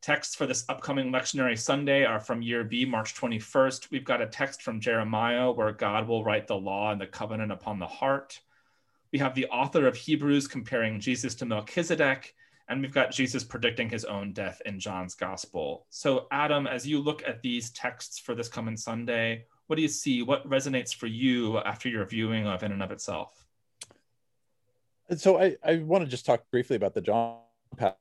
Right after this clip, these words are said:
Speaker 2: passage and its themes around death, specifically John's, um, discussions of it, which are different than the synoptics, I think. I think to understand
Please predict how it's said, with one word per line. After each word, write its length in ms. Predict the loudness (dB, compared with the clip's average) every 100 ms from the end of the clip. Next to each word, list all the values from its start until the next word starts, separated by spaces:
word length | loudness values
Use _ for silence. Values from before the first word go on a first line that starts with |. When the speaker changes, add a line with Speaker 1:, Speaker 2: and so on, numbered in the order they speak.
| _ -6
Speaker 2:
passage 380 | -4 -6 -6
and 120 | -8 -10 -8
its 340 | -8 -8 -14 -4
themes 360 | -2 -2 -4 0
around 320 | 2 2 4
death, 360 | 6 6 0 -8
specifically 560 | -4 -2 2 2 4 6
John's, 400 | 6 4 -2 -14 _ -20 -20 _ _ 0
um, 360 | 2 4 0 -8 _ _ _ _
discussions 600 | 2 2 6 6 6 0 2
of 100 | 2
it, 160 | 2
which 240 | 0 -2 0
are 140 | 4
different 300 | 6 4 2
than 180 | 0 -2
the 60 |
synoptics, 640 | -4 -2 -2 -2 -4 -2 -2
I 80 | 0
think. 280 | -2 -6 -14 -20 _ _ _ 6
I 80 |
think 160 | 6 10
to 80 | 10
understand 680 | 10 10 10 10 6 0